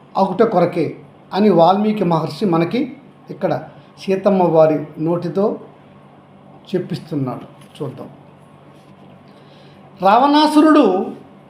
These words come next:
మాత సీతను తన పుష్పక విమానంలో మోసముతో తరలించుకుపోయాడు లంకకు. ఆ తల్లిని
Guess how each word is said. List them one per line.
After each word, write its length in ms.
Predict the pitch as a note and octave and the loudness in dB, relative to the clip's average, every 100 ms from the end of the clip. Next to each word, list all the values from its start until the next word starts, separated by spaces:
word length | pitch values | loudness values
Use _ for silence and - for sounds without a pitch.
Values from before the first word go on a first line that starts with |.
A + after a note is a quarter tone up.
| - | -10
మాత 420 | F3+ G3 B3+ B3+ - | 0 2 2 2 -2
సీతను 720 | - G#3+ A#3 B3+ A#3 D#3 - - - - - - - - - | 0 2 4 4 2 0 -8 -16 -20 -20 -20 -20 -20 -14 0
తన 280 | G#3 G3+ - - - - - - - A3+ | 2 2 -2 -10 -20 -20 -20 -20 -4 0
పుష్పక 340 | A#3 D4 C#4+ | 0 2 2
విమానంలో 840 | C4 G#3+ A#3 A3+ A3 A3 G#3+ C#3+ - - - - - - - - - - - - - - - - | 2 2 2 2 2 2 2 0 -8 -18 -20 -20 -20 -20 -20 -20 -20 -20 -20 -20 -20 -20 -20 -14
మోసముతో 800 | D#3+ F3 G#3+ G#3+ G#3+ G#3+ F3 D3 - - - F3+ | 0 2 4 4 2 2 0 -2 -8 -20 -6 0
తరలించుకుపోయాడు 880 | F#3+ A3+ A#3 G#3 E3 E3+ E3+ E3 | 0 2 0 -2 -4 2 2 4
లంకకు. 540 | F3 D3 D3+ C#3+ D#3+ - - - - - - - - - - - - C#3+ | 2 0 -2 -4 -6 -10 -20 -20 -20 -20 -20 -20 -20 -20 -20 -20 -12 -4
ఆ 100 | D3 | -2
తల్లిని 600 | D3 D#3 F#3+ A3 D4 | -2 -2 2 2 0